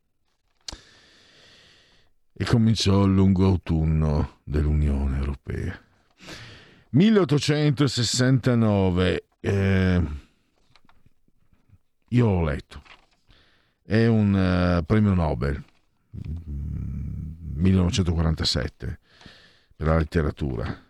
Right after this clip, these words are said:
È francese, però io l'ho letto, l'ho trovato, mi ha annoiato quando l'ho letto, ma si vede che... Boh. André Gide,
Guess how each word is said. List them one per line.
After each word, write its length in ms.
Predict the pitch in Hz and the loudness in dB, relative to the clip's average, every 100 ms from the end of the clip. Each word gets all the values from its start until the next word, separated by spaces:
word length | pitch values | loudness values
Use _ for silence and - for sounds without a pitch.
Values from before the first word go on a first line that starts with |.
| _ | _
È 140 | - | -4
francese, 840 | 113 101 87 87 76 71 71 - - _ - | 0 0 0 -2 -4 -6 -10 -14 -16 _ -6
però 140 | 98 | 0
io 160 | 107 104 | 2 2
l'ho 120 | 98 | 2
letto, 300 | 87 82 95 | 0 0 -2
l'ho 100 | 78 | -2
trovato, 460 | 76 82 80 80 67 | -2 -4 -2 -4 -4
mi 120 | 98 | -2
ha 60 | 123 | 0
annoiato 480 | 113 127 85 90 82 | 2 0 0 0 -2
quando 340 | - 85 82 | -2 -2 0
l'ho 140 | 80 78 | 0 0
letto, 320 | 73 - 73 | -2 -4 -6
ma 120 | 76 | -6
si 100 | - | -2
vede 220 | 85 80 73 | 0 0 0
che... 100 | 71 | -2
Boh. 160 | 101 92 - - - - - - - - _ _ - | -4 -6 -12 -16 -20 -20 -20 -20 -20 -20 _ _ -2
André 320 | 156 185 214 | 0 2 2
Gide, 840 | 202 143 240 156 113 95 - - | 2 4 4 4 2 0 -2 -10